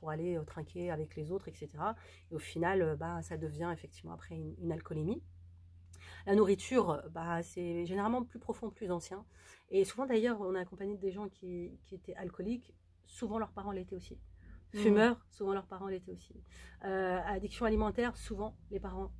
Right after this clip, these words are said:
Speaker 1: euh, avaient soit des problèmes de, de pauvreté, soit des problèmes de choses comme ça. Ou, euh, voilà, peu importe. Donc, les addictions, en fait, en gros, c'est l'expression de quelque chose qui se passe en moi. On revient au corps.
Speaker 2: Mm.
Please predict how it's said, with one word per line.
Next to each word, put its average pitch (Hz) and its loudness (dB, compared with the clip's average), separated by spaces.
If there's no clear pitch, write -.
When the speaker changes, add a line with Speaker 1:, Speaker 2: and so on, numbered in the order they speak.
Speaker 1:
euh, 180 0
avaient 185 0
soit 214 -4
des 196 2
problèmes 196 -4
de, 180 -6
de 180 -6
pauvreté, 196 -2
soit 196 -10
des 185 -8
problèmes 185 -4
de 180 -6
choses - -18
comme 180 -12
ça. 185 -8
Ou, 185 -2
euh, 175 -6
voilà, - -18
peu 165 -2
importe. - -10
Donc, 170 -2
les 262 8
addictions, 277 6
en 240 8
fait, 247 2
en 196 0
gros, 233 8
c'est 240 2
l'expression 202 0
de 202 -2
quelque 180 -10
chose 190 -6
qui - -14
se - -10
passe - -6
en 160 0
moi. 156 0
On - -6
revient 165 -4
au 156 -4
corps. 196 -6
Speaker 2:
Mm. 190 -2